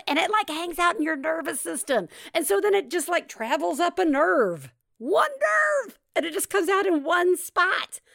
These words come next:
So it doesn't spread, which is good. And shout out to vaccines.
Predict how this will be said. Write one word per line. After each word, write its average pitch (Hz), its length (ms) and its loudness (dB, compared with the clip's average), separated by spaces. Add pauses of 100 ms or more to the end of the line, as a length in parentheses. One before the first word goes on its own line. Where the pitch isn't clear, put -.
(160)
So 262 120 -4
it 254 60 -4
doesn't 339 300 2
spread, 269 380 0
which 214 200 -2
is 190 140 -4
good. 196 420 0
And 208 400 -2 (260)
shout 285 360 0
out 320 220 0
to 302 80 0
vaccines. 311 840 -2